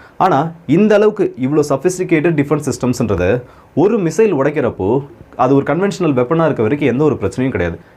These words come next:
In case அந்த ஹைப்பர்சோனிக் மிசைலுக்குள்ள ஒரு நியூக்ளியர் வார்ஹெட் இருந்துச்சுன்னா, எந்த ஒரு ஏர் டிஃபென்ஸ் சிஸ்டமும்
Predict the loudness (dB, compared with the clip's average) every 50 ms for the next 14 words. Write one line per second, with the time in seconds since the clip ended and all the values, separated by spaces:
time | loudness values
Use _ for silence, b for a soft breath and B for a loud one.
0 | b 0 2 2 2 2 2 0 0 0 0 -4 -12 -20 _ _ _ _ b b
1 | b b b b -2 0 0 2 2 2 2 2 2 0 0 0 0 0 0 0
2 | 0 0 0 -2 -2 -2 -2 -4 -6 -4 -2 0 0 2 2 2 2 2 2 2
3 | 2 0 0 0 0 0 0 0 -2 -2 -2 -4 -6 -6 -4 -4 -4 -4 -6 b
4 | b b b b b b b 0 2 2 2 2 2 2 4 4 4 2 0 0
5 | 0 0 0 0 -2 -4 -6 -8 -8 -8 -10 -8 -8 -6 -6 -4 -4 -6